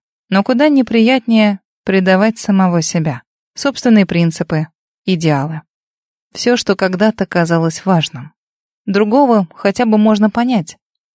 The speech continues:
Разные в жизни ситуации бывают. А простить себя, смириться с падением в бездну почти невыполнимо. Чувствуешь, будто внутри тебя поселилась незнакомая сущность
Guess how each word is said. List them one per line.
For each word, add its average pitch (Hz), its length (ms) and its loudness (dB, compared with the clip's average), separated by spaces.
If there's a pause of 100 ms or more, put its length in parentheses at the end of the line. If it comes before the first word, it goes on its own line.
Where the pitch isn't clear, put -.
(180)
Разные 165 480 0
в 151 40 -2
жизни 160 340 -2
ситуации 180 680 -2
бывают. 165 500 -2 (560)
А 185 160 -2
простить 220 460 -4
себя, 220 480 0 (680)
смириться 208 640 -2
с - 80 -8
падением 185 560 0
в 151 80 -8
бездну 165 480 -4 (800)
почти - 360 -4
невыполнимо. 226 760 0 (840)
Чувствуешь, 220 640 -2 (100)
будто 190 320 -2
внутри 190 340 0
тебя 185 320 -2
поселилась 196 800 0
незнакомая 190 840 2
сущность - 680 -6